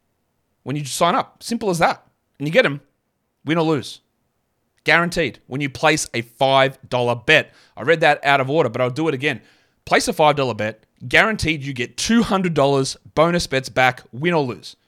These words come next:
So if you've been thinking about joining FanDuel, there's never been a better time to do it. In fact, you can go in and have a, have a look at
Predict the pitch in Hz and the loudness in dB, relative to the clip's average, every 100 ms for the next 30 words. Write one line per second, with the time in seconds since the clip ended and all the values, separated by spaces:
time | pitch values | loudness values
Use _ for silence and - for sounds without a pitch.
0 | _ _ - 180 185 185 175 294 330 285 | _ _ -10 -6 -2 -4 -4 -8 -8 -4
1 | 175 147 147 117 143 156 151 123 117 117 | 2 2 2 -4 -4 -4 -4 -4 -4 -8
2 | 117 117 139 175 147 143 143 143 - _ | -8 -8 -4 -4 0 0 0 -4 -14 _
3 | - 110 - 147 147 143 127 123 123 131 | -10 -8 0 0 0 -2 -2 -2 -2 2
4 | 233 - _ _ _ - 127 170 165 - | 2 2 _ _ _ -14 -2 0 0 -4
5 | _ _ 135 233 196 143 131 139 139 135 | _ _ -6 -2 0 2 2 2 0 -6
6 | 127 143 147 127 _ 156 151 156 165 | -4 -4 -4 -10 _ -10 -6 -6 -8